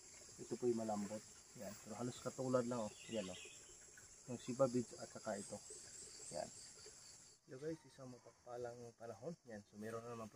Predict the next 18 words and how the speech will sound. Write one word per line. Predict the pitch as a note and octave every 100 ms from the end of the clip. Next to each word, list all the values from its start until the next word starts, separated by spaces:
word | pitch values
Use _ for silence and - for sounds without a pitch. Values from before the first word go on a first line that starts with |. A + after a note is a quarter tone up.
| A2+
tayong | A#2
nagustuhan, | A#2 G#2+ A2+ - A2+ A2+
no? | D3 -
Tingnan | A#2+ A#2+ B2
nyo | A#2+ A#2
yung | A2
pagbigkis | A2 A2 A2+ A2+ - A#2+ -
niya. | B2 B2 - - - - - - - - -
Napaka | - A2 G#2 A#2 A2 A2 G#2+ G#2+ G#2 G#2 - - -
galing | A2 A2+ A2+
yung | G#2+
pagbigkis | G#2 G#2 G#2+ G#2+ - A2 -
niya. | A#2+ - - - - - - - - - - - -
So, | B2+ A#2+ A#2+ - - - - - -
mapansin | - A#2 B2 B2 B2
nyo, | A#2 - -
nakap-, | G#2+ - - - - - - - - - B2+
ilang | A#2